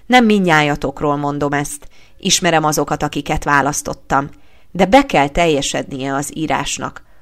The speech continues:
Akivel megosztottam kenyeremet, sarkát emelte ellenem. Előre megmondom, mielőtt megtörténnék, hogy amikor megtörténik, higgyétek, hogy én vagyok. Bizony, bizony, mondom nektek, aki befogadja azt, akit én küldök,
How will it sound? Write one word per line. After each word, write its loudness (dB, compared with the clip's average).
Akivel 2
megosztottam 0
kenyeremet, 0
sarkát -2
emelte -8
ellenem. -8
Előre 8
megmondom, 4
mielőtt 2
megtörténnék, -2
hogy 0
amikor 0
megtörténik, 0
higgyétek, -2
hogy -6
én -4
vagyok. -8
Bizony, 0
bizony, 0
mondom -2
nektek, -2
aki -4
befogadja 4
azt, 2
akit -4
én -2
küldök, 0